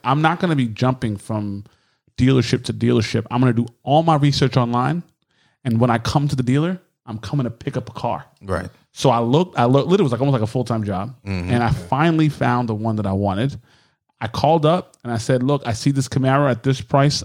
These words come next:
Speaker 1: I wanna be able to get it for this amount." I think it was, like, twenty-nine grand or something. Uh, the guy said, "Yeah, yeah, you can come get it. I'll give it to you," which he shouldn't have said that 'cause that's
Speaker 2: Right.
Speaker 1: not the price he wanted to give it to me at.
Speaker 2: Right.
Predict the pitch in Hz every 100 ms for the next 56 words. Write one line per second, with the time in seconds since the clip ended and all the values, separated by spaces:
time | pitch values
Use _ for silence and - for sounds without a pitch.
0 | 123 120 131 120 123 120 110 101 117 110
1 | - 104 107 120 117 104 95 - 113 117
2 | 107 101 123 113 107 101 104 92 - -
3 | - _ _ _ _ _ _ - 120 113
4 | 117 202 190 208 247 254 247 240 220 226
5 | 208 196 185 185 180 165 160 175 165 139
6 | 156 - - 139 165 147 _ _ - 185
7 | 143 147 120 135 - 127 - 131 120 135
8 | 123 127 120 113 107 113 104 101 90 92
9 | 87